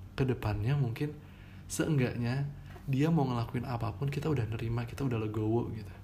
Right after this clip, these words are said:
Udah nggak ada lagi hal yang janggal di hati kita gitu. Nah, jadi ada kata-kata terakhir nih,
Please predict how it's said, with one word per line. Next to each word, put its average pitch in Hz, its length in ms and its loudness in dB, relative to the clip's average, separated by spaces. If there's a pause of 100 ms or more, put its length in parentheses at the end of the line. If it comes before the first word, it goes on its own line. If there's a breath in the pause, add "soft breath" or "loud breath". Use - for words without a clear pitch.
(720 loud breath)
Udah 123 240 4
nggak 120 160 0
ada 117 160 2
lagi 117 160 0
hal 117 160 0
yang 110 160 2
janggal 110 360 2
di 104 140 -4
hati 95 180 -2
kita 104 540 -8 (200)
gitu. - 320 -10 (2500 loud breath)
Nah, 123 240 4 (640 loud breath)
jadi 131 320 4
ada 123 120 2
kata-kata 117 480 0
terakhir 117 400 2
nih, 117 200 0